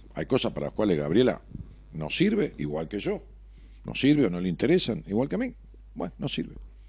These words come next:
Este, lo digo porque es así. Y lo admití por primera vez hace una semana. Porque percibe cosas del otro,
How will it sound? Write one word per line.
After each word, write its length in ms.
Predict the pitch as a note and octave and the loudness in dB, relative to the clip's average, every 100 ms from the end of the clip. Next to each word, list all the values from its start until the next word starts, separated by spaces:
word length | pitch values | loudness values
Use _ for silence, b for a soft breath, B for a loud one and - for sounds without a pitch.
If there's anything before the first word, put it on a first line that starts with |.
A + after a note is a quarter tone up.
| b b b b b b b b b | b b b b b b b b b
Este, 680 | - A2 - A#2 G#2+ G2 - - - | 2 2 6 8 8 8 0 -20 -6
lo 80 | - | 0
digo 180 | C#3+ G#3 | 2 2
porque 160 | D3+ D#3 | 0 -2
es 80 | |
así. 260 | F3 - G3+ - - - - - b b | -4 -6 -8 -10 -20 -20 -20 -20 b b
Y 100 | - | 4
lo 100 | C3 | 10
admití 380 | C#3 C#3 D#3 A3+ | 10 10 6 6
por 180 | F3 F3 | 8 6
primera 300 | D3+ D#3 E3 | 6 4 2
vez 180 | A3+ F3+ | 2 2
hace 160 | F3+ | 0
una 120 | F3 D#3 | -2 -2
semana. 420 | E3+ F3+ D3 B2+ - - - - - - - - - B B B B B B B B B B B B B - | -2 -4 -6 -10 -16 -18 -18 -18 -20 -20 -20 -20 -20 B B B B B B B B B B B B B 0
Porque 300 | B2 - B2 | 2 4 4
percibe 640 | - B2 - A#3 A#3+ C3+ | 6 6 8 8 10 10
cosas 400 | A#2 G2 - D#2+ | 10 6 6 2
del 180 | F2+ F2 | 4 6
otro, 460 | E2 - G#2+ - | 6 4 -2 -2